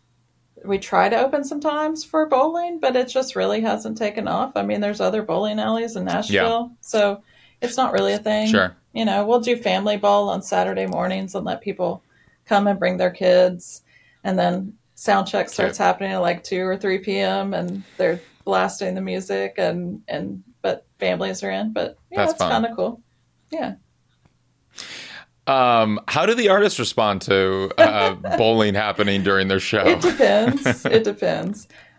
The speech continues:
Speaker 1: The pins are on strings, so it's a little quieter than a normal bowling alley. So it's not that loud
Speaker 2: Oh, that's
Speaker 1: racket.
Speaker 2: nice.
Speaker 1: And, you know, we've done our best to,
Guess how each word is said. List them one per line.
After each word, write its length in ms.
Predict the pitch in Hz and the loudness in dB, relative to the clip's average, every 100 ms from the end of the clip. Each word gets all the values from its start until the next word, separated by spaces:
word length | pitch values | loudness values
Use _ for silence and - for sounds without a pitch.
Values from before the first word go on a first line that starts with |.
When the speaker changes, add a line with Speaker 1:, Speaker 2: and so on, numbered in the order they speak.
| _ - | _ 6
Speaker 1:
The 120 | 240 | 6
pins 580 | 240 285 277 311 339 320 | 6 0 4 4 2 0
are 260 | 220 226 | 2 4
on 160 | 214 214 | 4 2
strings, 680 | 220 - 185 185 214 247 - | -2 0 0 2 0 -2 0
so 160 | 202 | 0
it's 160 | 196 202 | 0 0
a 40 | |
little 180 | 226 240 | 0 2
quieter 560 | 226 180 180 196 196 220 | 2 4 4 2 -2 -2
than 180 | 185 | -2
a 260 | 185 180 190 | -2 -2 -4
normal 360 | 196 185 185 185 | -2 0 0 -2
bowling 400 | 180 165 175 180 | -2 0 -2 -2
alley. 380 | 196 214 226 233 - - | -2 0 -2 -6 -16 -4
So 160 | 208 | -2
it's 180 | 190 - | -2 -2
not 360 | 196 185 175 175 | 0 2 2 0
that 180 | 170 | -2
loud 540 | 170 165 160 165 165 160 | 0 0 2 2 0 2
Speaker 2:
Oh, 20 | |
that's 300 | - - 165 | 4 2 2
Speaker 1:
racket. 80 | 165 | -2
Speaker 2:
nice. 240 | 156 - | -2 -2
Speaker 1:
And, 520 | 214 240 240 226 220 220 - _ _ _ | -2 0 2 4 2 0 -8 _ _ _
you 80 | 220 | 0
know, 120 | 208 | 2
we've 200 | 185 214 | 2 0
done 180 | 208 196 | 0 0
our 100 | 190 | 0
best 340 | 180 175 180 - | -2 -2 -4 -6
to, 200 | 170 | -8